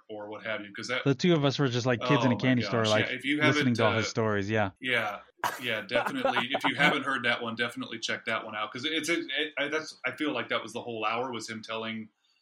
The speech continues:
Speaker 2: Yeah.
Speaker 1: cool stories about engineering different things to make current
Speaker 2: Right.
Speaker 1: parts and pieces we have for small animals work for gorillas or
Speaker 2: In-,
Speaker 1: tigers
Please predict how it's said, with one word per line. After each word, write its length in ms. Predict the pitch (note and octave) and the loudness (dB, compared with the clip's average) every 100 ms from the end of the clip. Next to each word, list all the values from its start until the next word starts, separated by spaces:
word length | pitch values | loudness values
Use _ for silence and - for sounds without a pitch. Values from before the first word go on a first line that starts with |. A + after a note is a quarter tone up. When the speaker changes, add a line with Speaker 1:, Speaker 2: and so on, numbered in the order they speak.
| - | -12
Speaker 2:
Yeah. 300 | C#3+ C#3+ D3 | -2 4 4
Speaker 1:
cool 120 | C#3 | 4
stories 500 | - C#3+ C#3 C3+ A#2+ | 0 -2 0 0 0
about 360 | A#2 A#2 A2+ - - | -2 -2 -4 -6 -6
engineering 580 | B2+ A#2 A#2+ C3 C#3 C3 | -4 -4 -2 2 2 2
different 300 | B2+ C3+ A#2 | 0 -4 -6
things 360 | C3 B2 A#2+ - | -4 -4 -4 -6
to 80 | |
make 300 | A2+ A2+ A2+ - _ _ _ _ _ - | -4 -4 -6 -12 _ _ _ _ _ -4
current 260 | E3+ D#3+ | 2 4
Speaker 2:
Right. 120 | C3+ A#2+ | 4 4
Speaker 1:
parts 240 | C3 - | 0 -4
and 80 | A#2 | -8
pieces 340 | C3+ C3 A2+ | -8 -8 -8
we 120 | A2+ | -6
have 180 | A2 A2+ | -2 -4
for 100 | A2 | -4
small 360 | - B2 A#2 A#2 | -8 -6 -4 -4
animals 560 | A#2 A2+ A2+ G#2+ - - _ _ | -4 -4 -4 -4 -8 -12 _ _
work 240 | A#2+ B2 | -8 -6
for 120 | - A#2 | -8 -10
gorillas 540 | F2 A2+ A2+ A2+ A2 | -6 -4 -4 -4 -4
or 40 | G#2 | 0
Speaker 2:
In-, 100 | C3 | 0
Speaker 1:
tigers 240 | A#2 | 0